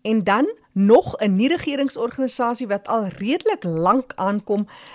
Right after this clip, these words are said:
is Blind S A, wat verlede jaar vyfensewentig jaar oud geword het. Dit woeker en woel by Blind S A en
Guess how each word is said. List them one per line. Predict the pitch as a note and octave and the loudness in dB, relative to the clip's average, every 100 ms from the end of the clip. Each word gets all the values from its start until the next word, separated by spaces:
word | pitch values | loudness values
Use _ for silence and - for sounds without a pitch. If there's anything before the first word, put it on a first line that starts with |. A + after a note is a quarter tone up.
| - | -6
is | C4 - | -6 -4
Blind | D#3 A#3 G4 - | 2 4 4 0
S | - F4 - | -4 -2 0
A, | A3+ G3+ B2+ - | 2 2 0 -4
wat | A#3+ - | -4 -2
verlede | D4 B3 F4 E4 | -4 -4 -2 0
jaar | F3+ E3+ F3 - _ | 2 0 -8 -20 _
vyfensewentig | - - E4 - D#4+ - - A#3 A3+ A3 G3 | -12 0 0 0 -2 -2 -4 -4 -4 -6 -6
jaar | D#3+ D#3+ | -4 -4
oud | C3 E3 | -6 -8
geword | - C#3+ B2+ - | -10 -10 -12 -14
het. | - _ _ - - - | -20 _ _ -20 -20 0
Dit | A#3 B3 | 2 4
woeker | C#4 D#4+ G4+ | 0 0 0
en | G4 C#4+ | 2 2
woel | G3 D#4+ | 4 2
by | F#4+ | 2
Blind | A#3 F#3+ G3 - A3+ | 0 0 -2 -4 -6
S | - | -4
A | G3+ G#3 D#4+ - - _ | -2 -2 -2 -8 -20 _
en | - G#3 E4 | -2 0 0